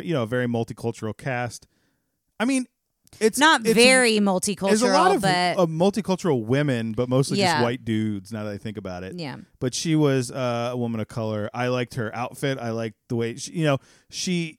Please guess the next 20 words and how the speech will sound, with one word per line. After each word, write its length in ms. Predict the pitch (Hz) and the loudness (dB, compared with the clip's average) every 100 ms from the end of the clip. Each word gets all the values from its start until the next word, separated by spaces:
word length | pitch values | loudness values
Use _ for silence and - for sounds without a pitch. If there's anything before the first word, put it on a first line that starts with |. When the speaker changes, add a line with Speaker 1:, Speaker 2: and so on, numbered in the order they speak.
| - | -12
Speaker 1:
had 200 | 135 156 | -2 -2
a 40 | |
very 280 | 131 139 143 | 0 0 0
modern 420 | 135 120 127 127 | 0 0 0 -2
haircut, 460 | 120 117 113 151 143 | -2 -4 -2 -2 -2
and 80 | 131 | -4
I 60 | 113 | -4
think 160 | 131 | -2
a 20 | 120 | 0
lot 200 | 113 117 | 0 -2
of 60 | |
that 160 | 117 127 | -4 0
was 60 | 247 | 0
Speaker 2:
I 40 | |
think 160 | 320 330 | 2 0
she 160 | 339 | -2
was 220 | 277 240 | -2 -2
bald 560 | 160 202 233 233 180 165 | -2 0 0 0 -6 -8
just 340 | 208 208 - | -6 -6 -8
with 460 | 165 196 190 - | -8 -6 -6 -10